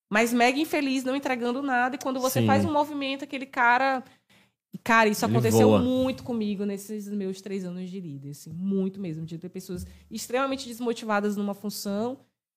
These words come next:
Speaker 1: e eu falar, "Cara, eu vou botar esse cara aqui nessa posição", e o cara ser o melhor e terminar o processo como, né, a, a, uma avaliação de alta performance.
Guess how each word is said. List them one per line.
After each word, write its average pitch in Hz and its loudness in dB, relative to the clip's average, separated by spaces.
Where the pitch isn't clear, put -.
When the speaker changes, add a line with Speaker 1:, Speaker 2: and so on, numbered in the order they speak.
Speaker 1:
e 190 4
eu 185 6
falar, 180 2
"Cara, 170 0
eu 165 2
vou 165 0
botar 165 -4
esse 170 -6
cara 175 -4
aqui 170 -8
nessa 196 -4
posição", 208 -4
e 226 -2
o 226 -4
cara 214 0
ser - 2
o 240 4
melhor 240 4
e 294 -2
terminar 269 2
o 269 -2
processo 247 -4
como, 240 -8
né, 220 -2
a, 208 -4
a, 170 -12
uma 190 -4
avaliação 196 -2
de 202 -4
alta 202 -4
performance. 156 -10